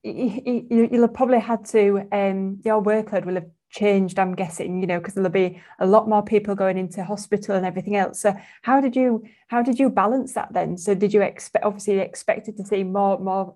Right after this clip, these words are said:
people going into hospital, but how did you manage that then with your results and everything else? I bet it put a bit of a spanner in the works there.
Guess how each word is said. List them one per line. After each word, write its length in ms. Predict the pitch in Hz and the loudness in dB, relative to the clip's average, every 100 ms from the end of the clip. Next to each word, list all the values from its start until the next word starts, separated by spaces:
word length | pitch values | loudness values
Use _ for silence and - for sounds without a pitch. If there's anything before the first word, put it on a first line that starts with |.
| _ | _
people 280 | - 214 196 | -6 -4 -2
going 240 | 190 185 | 0 2
into 220 | 208 214 196 | 0 -2 -6
hospital, 600 | 185 - - - - - - _ - | -8 -10 -10 -4 -4 -4 -16 _ 2
but 140 | 202 | 2
how 180 | 202 240 | 4 2
did 160 | 233 208 | 4 4
you 180 | 220 202 | 2 2
manage 380 | 196 208 226 220 | 0 2 0 0
that 200 | 208 190 | -2 0
then 200 | 180 180 | -2 -2
with 100 | 190 | 0
your 180 | 185 | 0
results 420 | 180 175 202 208 - | 0 -2 -2 -2 -8
and 40 | 175 | -10
everything 180 | 190 190 | -4 -4
else? 180 | 190 | -4
I 40 | 196 | -2
bet 120 | 196 | -2
it 160 | 202 - | -2 -4
put 140 | 196 | -2
a 20 | |
bit 140 | 185 190 | -2 -2
of 80 | |
a 180 | 196 175 - _ - | -2 -2 -6 _ -12
spanner 320 | - 190 214 | 0 2 2
in 100 | 214 | -2
the 80 | 180 | -2
works 300 | 135 - - | -4 -6 -6
there. 300 | 104 160 | -6 -6